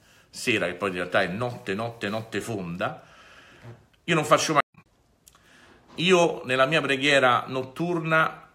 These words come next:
ringrazio e basta, perché va vero solo qualcosa di, eh, enormemente gratificante quello che stiamo facendo, e dunque merita solo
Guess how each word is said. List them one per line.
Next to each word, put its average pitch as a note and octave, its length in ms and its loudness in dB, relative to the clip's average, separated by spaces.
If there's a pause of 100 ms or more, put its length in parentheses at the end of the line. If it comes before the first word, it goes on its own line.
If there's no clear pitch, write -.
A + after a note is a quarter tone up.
ringrazio D3 840 4
e B2+ 40 -2
basta, - 640 -4
perché A2+ 300 -4
va A#2 160 -2
vero E3 540 -2 (480)
solo G3 500 4
qualcosa C#3+ 960 2
di, C3 440 -8
eh, G2 420 -2
enormemente D3+ 920 0
gratificante A#2 760 -2
quello F2+ 200 -6
che F2+ 80 -6
stiamo F2+ 300 -6
facendo, F2+ 380 -8
e G2 60 -8
dunque C#3+ 300 -6
merita B2+ 380 0
solo F3+ 600 2